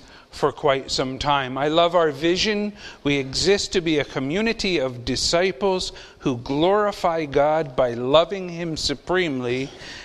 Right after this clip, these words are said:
and by loving others sacrificially. What a great vision! Good time at the beginning of the year to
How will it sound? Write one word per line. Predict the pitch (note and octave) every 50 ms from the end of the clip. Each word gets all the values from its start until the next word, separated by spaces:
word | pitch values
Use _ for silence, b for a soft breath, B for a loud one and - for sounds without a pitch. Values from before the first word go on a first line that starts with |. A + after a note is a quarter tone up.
| B B
and | - D3 D3 D3 C#3 C3+ C3+ C3+ C3 - -
by | C3 C#3 C#3
loving | C#3 C3+ C#3 C#3+ C#3+ C#3+ D3+ C#3+ C#3 C#3+
others | C3 C#3 D3+ D3+ C3+ C#3 B2+ A#2+ A#2+ A#2+ A2+ - - - B B B B
sacrificially. | - - - C#3+ B2 - - - A#2 - - - C3 B2 - - A#2+ A#2 A#2 A2 A2 G2+ B B B B B B _
What | A2 A#2 C#3 D3 D3
a | C#3 B2+
great | A#2 B2 C3+ C3 C3+ C3+ -
vision! | B2 B2 C#3+ C#3 B2 - D3 C#3 C3+ B2+ A#2 B B B B B -
Good | - E3 D#3 C3+ -
time | - D#3 D3+ D#3 D#3+ D#3
at | D3 -
the | - B2+
beginning | A#2+ B2+ A#2 C#3 D3 D3+ D#3 D3 C#3
of | C3 A#2+
the | C#3 C#3
year | D3 D#3+ D#3 D#3 D3+ C#3+ C#3+ C3+ A#2 B B B B B B B
to | - - D3 C#3 C3 A2+